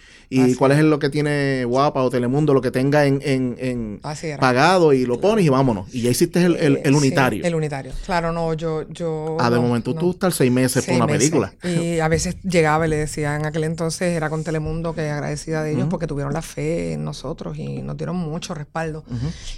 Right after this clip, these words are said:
Speaker 2: Este, era como, "Tía, no he terminado". "¿Cómo que no has terminado?". O sea, "No, no he terminado".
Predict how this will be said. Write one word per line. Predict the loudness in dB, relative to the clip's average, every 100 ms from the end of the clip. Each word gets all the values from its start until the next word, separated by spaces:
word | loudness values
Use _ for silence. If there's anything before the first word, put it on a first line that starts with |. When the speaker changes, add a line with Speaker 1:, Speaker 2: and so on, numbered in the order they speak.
| -2
Speaker 2:
Este, | 0 0 -4 -4 -4 -4 -8 -10 -14 _ -20 -20 _ -20
era | -8 -2 -2 -2
como, | -4 -4 -4
"Tía, | -4 -4
no | -4
he | -4
terminado". | -4 -2 -2 -4
"¿Cómo | -4 -6
que |
no | -6
has | -4
terminado?". | -2 0 0 0 -2
O | -6 -20 -20 -8
sea, | 0 2
"No, | 2 -2
no | 0
he | 2
terminado". | 2 4 4 4 2